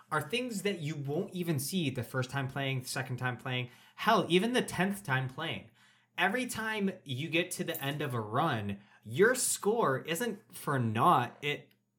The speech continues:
like, goes towards unlocking more cards for that character. So when we, when we're talking about the Ironclad, the Defect, the,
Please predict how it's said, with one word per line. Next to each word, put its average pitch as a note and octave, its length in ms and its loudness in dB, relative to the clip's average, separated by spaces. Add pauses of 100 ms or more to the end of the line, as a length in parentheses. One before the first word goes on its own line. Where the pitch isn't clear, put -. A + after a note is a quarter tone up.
(140)
like, E3+ 340 -2 (400)
goes A3 400 2
towards G3+ 340 4 (120)
unlocking D#3 840 2
more C3+ 260 2
cards C3+ 600 -2
for A#2+ 380 -4
that G#2+ 400 0
character. A#2+ 600 -6 (320)
So F3 460 0
when E3+ 260 2
we, A#3+ 320 -2 (720)
when F3+ 280 0
we're G#3+ 120 4
talking B3+ 300 0
about G3+ 180 2
the D#3+ 140 -4
Ironclad, A#2+ 840 -2 (100)
the A#2+ 120 0
Defect, A#2+ 640 -2 (180)
the, A2+ 480 -2